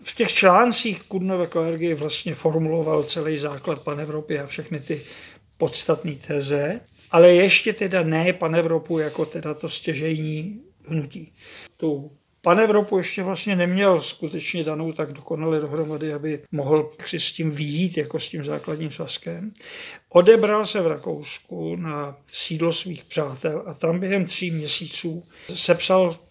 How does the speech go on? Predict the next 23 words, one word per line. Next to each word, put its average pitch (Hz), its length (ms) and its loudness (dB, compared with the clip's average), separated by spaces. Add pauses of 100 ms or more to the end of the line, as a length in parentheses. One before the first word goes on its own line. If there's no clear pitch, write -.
(220)
tu 165 80 -4
poslední, 180 680 0
tu 160 160 -10
dnešní 151 760 -6
známou 156 500 -6
verzi 156 480 0 (420)
toho 139 480 0
programového 151 840 2 (100)
díla, 151 600 -2
publikace 156 760 2 (500)
s 143 100 -6
názvem 151 400 2
Panevropa, 151 760 -2 (100)
a 139 100 -10
tu 180 240 2
vydal 185 420 4
v 156 80 0
roce 170 640 0 (220)
dvacet 151 340 -8
tři - 560 -6 (360)
ve 151 160 -8
Vídni. 139 440 -6 (400)
Ty 180 200 2